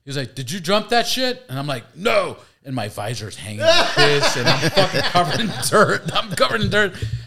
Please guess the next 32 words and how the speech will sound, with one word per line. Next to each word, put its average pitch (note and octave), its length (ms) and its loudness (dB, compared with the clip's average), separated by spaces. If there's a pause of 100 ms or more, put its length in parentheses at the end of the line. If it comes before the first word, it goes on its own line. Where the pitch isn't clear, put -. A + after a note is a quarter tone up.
I'm G3 120 -2
like, A#3 140 0
"No." C#4 460 2 (220)
He G#3 80 -10
was F3+ 120 2
like, E3 240 4 (400)
"Yeah, F3+ 300 4
you F3 160 2
took - 200 -2
the C#3+ 80 -6
jump." B2 400 -2
Anyways, D#3 360 0 (400)
so E3 280 2
that, C3 220 -2
that D3+ 160 -2
was C3 160 -4
my C3 100 -2
whole A#2+ 180 -4
fucking A2+ 360 -8
how G#2 140 -8
I G2 80 -8
got F#2 120 -10
into F2+ 140 -14
the F2 80 -12
motorcycle F2+ 480 -12
thing. C2 180 -18 (240)
Now, C3 280 0
the G2 100 -10
finger F3 240 -4
banging G2 240 -8
thing. E2 180 -16 (1300)
<laughs> D3+ 80 -10